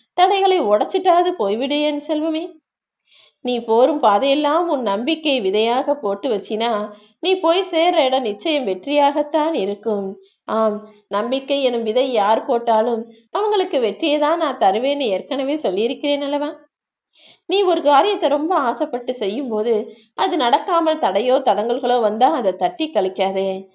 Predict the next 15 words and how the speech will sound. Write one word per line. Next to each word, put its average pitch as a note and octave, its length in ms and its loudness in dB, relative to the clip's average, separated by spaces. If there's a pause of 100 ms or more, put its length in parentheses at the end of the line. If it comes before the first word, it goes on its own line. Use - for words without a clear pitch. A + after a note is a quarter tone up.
(280)
தடைகள் G#3+ 380 2
வந்தால்தான் G#3+ 680 2 (280)
அதை G4 260 2
தாண்டுவதற்கான E4+ 880 0
வேகமும் C#4+ 500 0
தீவிரமும் C#4+ 520 0
உனக்குள் G#3+ 420 -2
உண்டாகும் C4 460 0
என்பதை G#3 300 -4
புரிஞ்சுக்கோ. G3+ 500 -4 (640)
சாதாரணமா A#3+ 640 2 (400)
ஓட்டப்பந்தயம் C#4+ 720 0
அப்படிங்கிற A3+ 400 -2
மாதிரி A#3 260 0
தடைகளை B3+ 440 2